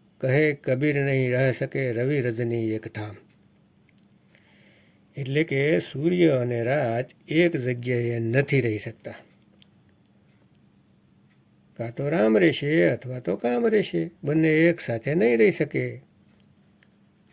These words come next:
જે શિષ્ય હોય છે તે ધીરે ધીરે કંટ્રોલ કરે છે, ઘણા બધા વર્ષો પણ લાગી શકે છે, પરંતુ ગુરુ તો એવા હોવા જોઈએ જે આ પાંચ વિકારોથી ઉપર હોય,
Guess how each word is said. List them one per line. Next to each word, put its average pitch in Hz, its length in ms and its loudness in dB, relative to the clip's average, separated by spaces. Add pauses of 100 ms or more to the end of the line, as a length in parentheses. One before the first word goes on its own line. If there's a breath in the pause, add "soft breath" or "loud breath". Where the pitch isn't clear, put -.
(500)
જે 139 160 -2
શિષ્ય 139 380 -4
હોય 240 240 6
છે 165 200 4
તે 165 180 2
ધીરે 240 300 2
ધીરે 214 200 6
કંટ્રોલ 185 380 4
કરે 139 260 2
છે, 120 380 -6 (1040)
ઘણા 196 200 4
બધા 202 180 2
વર્ષો 185 300 2
પણ 160 140 2
લાગી 139 260 2
શકે 123 260 -4
છે, 123 160 -8
પરંતુ 143 520 0
ગુરુ 123 420 -2
તો 143 180 2
એવા 143 240 2
હોવા 147 300 2
જોઈએ 180 440 0 (1000 soft breath)
જે 143 220 0
આ 139 180 0
પાંચ 135 420 -2
વિકારોથી 143 500 -2
ઉપર 127 360 -4
હોય, 165 280 4